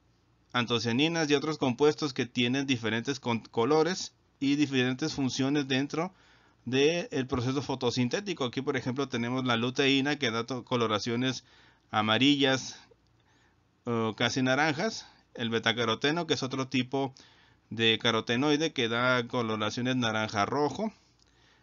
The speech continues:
Y tenemos también las antocianinas, que pueden dar colores como el color rojo o el púrpura,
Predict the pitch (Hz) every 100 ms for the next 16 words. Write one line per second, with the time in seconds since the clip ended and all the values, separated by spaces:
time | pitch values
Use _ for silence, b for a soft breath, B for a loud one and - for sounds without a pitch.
0 | b - 123 147 220 196 160 151 160 147
1 | 127 127 143 135 123 123 110 113 131 185
2 | 143 127 135 135 139 139 139 127 139 127
3 | 123 113 110 104 110 113 127 127 143 147
4 | 156 139 117 - 170 202 156 123